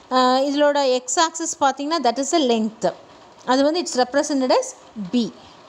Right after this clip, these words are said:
ஒய் ஆக்சிஸ் பார்த்தீங்கன்னா it is represented as A. அது என்னன்னு பார்த்தீங்கன்னா it is nothing but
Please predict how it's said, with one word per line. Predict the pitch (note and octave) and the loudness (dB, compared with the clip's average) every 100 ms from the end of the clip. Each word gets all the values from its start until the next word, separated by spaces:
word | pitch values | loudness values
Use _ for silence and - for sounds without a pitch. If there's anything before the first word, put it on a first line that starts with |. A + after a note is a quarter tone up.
| B3 | 0
ஒய் | C#4 D#4+ E4+ | 0 2 -4
ஆக்சிஸ் | E4+ E4+ - | -4 -6 -2
பார்த்தீங்கன்னா | C#4+ C4+ C#4+ D#4+ | 0 0 -2 -4
it | B3 | -4
is | A#3 | -2
represented | B3+ C#4 D#4 C#4+ C4 | -2 0 0 2 0
as | B3+ - B3 B3 | 0 -4 0 2
A. | A#3 F#4+ - - - C4+ | 2 0 -8 -20 -2 0
அது | D#4 | 2
என்னன்னு | D#4+ E4+ D#4 | 0 -2 0
பார்த்தீங்கன்னா | C#4+ B3+ C#4+ F4 C4 | 0 0 -4 -4 -2
it | A#3 | -2
is | B3+ | 0
nothing | B3+ D4+ C#4+ | 0 0 0
but | G4+ | 0